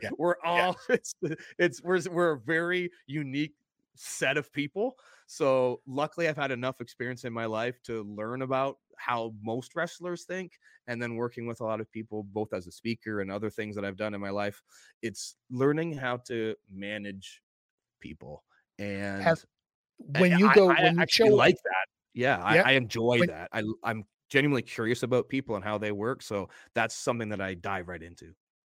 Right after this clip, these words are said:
Speaker 1: When you show up, now, 'cause I, you know that, like, Malenko handles the women's division in the company
Speaker 2: Yeah.
Speaker 1: he works in.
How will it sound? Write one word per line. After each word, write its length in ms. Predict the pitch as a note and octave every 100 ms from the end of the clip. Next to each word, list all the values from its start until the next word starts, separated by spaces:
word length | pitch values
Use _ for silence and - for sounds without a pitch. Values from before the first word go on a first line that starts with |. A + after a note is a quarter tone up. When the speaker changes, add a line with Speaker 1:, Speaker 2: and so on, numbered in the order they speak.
| _ _ _ -
Speaker 1:
When 180 | D3 D#3+
you 140 | F#3
show 380 | G3 - F3+ D3+
up, 220 | C3 G#2 _ -
now, 140 | D3
'cause 220 | D#3 F3+ E3
I, 140 | E3+
you 140 | E3 E3+
know 140 | D#3
that, 160 | D3+ C3
like, 280 | B2+ A2+ - - _ _ _ _ _ _ _ _ _ _ _ _ _ _ _ _ _ _ _
Malenko 460 | D3 C#3 B2+ B2 A#2
handles 380 | A#2+ A2+ A2 -
the 100 | A2+
women's 340 | A2+ G#2+ G#2
division 540 | - G#2+ G2 G2+ G2 A2
in 140 | A#2+
the 60 | G#2+
company 320 | - G#2 G2
Speaker 2:
Yeah. 20 |
Speaker 1:
he 100 | E2+ G2
works 320 | G2 -
in. 80 | -